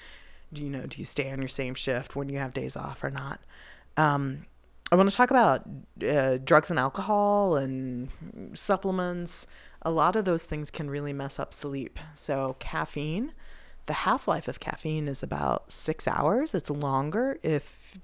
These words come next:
you're a woman in many situations, hormonally. Um, but that's,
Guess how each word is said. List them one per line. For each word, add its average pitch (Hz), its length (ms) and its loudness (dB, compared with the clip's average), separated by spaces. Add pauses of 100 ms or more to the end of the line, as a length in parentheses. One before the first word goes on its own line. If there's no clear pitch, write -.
(100)
you're 170 280 6
a 151 60 10
woman 147 340 2
in 151 160 -2
many 143 200 0
situations, - 800 -4 (540)
hormonally. 151 640 -4 (160)
Um, 143 380 -6 (340)
but 165 140 6
that's, - 400 2